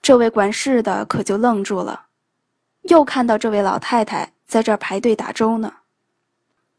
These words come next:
因为这位老太太特别显眼，管事的不注意也得注意。私下问粥场的人：“这位老太太是左近的人不是？天天来不？”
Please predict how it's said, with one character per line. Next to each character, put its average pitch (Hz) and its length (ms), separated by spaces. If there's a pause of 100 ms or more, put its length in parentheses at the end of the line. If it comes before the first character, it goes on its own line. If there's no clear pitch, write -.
(220)
因 262 160
为 226 120
这 254 140
位 226 100
老 202 160
太 240 240
太 208 240
特 262 220
别 233 160
显 202 300
眼， - 260 (640)
管 233 200
事 302 280
的 220 160
不 202 240
注 285 180
意 220 380
也 196 120
得 190 140
注 196 240
意。 208 320 (960)
私 254 240
下 214 280
问 214 200
粥 247 160
场 - 240
的 - 80
人 196 380 (760)
：“这 370 140
位 320 160
老 220 160
太 302 260
太 226 280
是 262 180
左 196 220
近 294 180
的 240 100
人 202 220
不 202 100
是？ 202 340 (520)
天 302 180
天 311 220
来 196 220
不？” 214 300